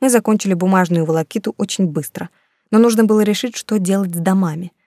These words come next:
собрать вещи Альбу, подготовиться к дороге. Поэтому, съехав из гостиницы, мы остановились в пустом въезде, который теперь принадлежал мне. Одна из горничных тёти Лотты пришла нам помочь. Дом протопили,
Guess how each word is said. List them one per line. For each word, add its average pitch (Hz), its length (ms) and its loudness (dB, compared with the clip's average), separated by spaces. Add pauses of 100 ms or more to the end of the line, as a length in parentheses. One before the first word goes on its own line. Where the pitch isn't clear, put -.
собрать 190 400 0
вещи 185 380 -2
Альбу, 196 320 0
подготовиться 175 640 -2
к 160 60 -4
дороге. 175 460 0 (380)
Поэтому, 254 480 2
съехав 202 480 -2
из 170 160 -4
гостиницы, 233 640 0 (320)
мы 240 160 6
остановились 220 560 2
в - 100 -18
пустом 240 360 -2
въезде, 180 560 0
который 175 320 -4
теперь - 320 -4
принадлежал 156 600 -4
мне. 151 300 -4 (800)
Одна 214 280 4
из 196 80 4
горничных 196 520 2
тёти 190 240 0
Лотты 202 300 0
пришла 185 320 0
нам 185 160 4
помочь. 170 560 -2 (240)
Дом 247 240 2
протопили, 226 580 -2